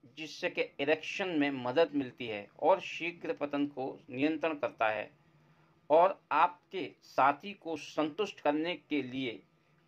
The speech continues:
काफ़ी अच्छा समय, काफ़ी देर तक समय देता है। और इसके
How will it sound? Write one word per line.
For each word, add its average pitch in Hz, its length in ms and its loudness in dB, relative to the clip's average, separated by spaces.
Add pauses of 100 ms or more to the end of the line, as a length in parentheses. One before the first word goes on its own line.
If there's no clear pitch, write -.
(120)
काफ़ी 156 340 4
अच्छा 180 460 0
समय, 156 360 2
काफ़ी 139 420 0
देर 151 380 0
तक 135 200 2 (340)
समय 156 220 0
देता 123 280 -2
है। 117 240 -4 (580)
और 170 300 6 (400)
इसके 233 380 6